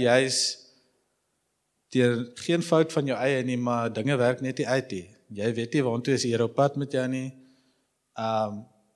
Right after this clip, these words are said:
maar jy voel jy is net in slawerny. Jy voel miskien, jy weet, jy het net druk van elke kant af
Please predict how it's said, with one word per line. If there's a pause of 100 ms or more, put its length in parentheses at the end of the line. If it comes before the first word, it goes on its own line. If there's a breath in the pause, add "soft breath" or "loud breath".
maar
jy
voel
jy
is
net
in
slawerny. (160)
Jy
voel
miskien, (720 soft breath)
jy
weet,
jy
het
net
druk
van
elke
kant
af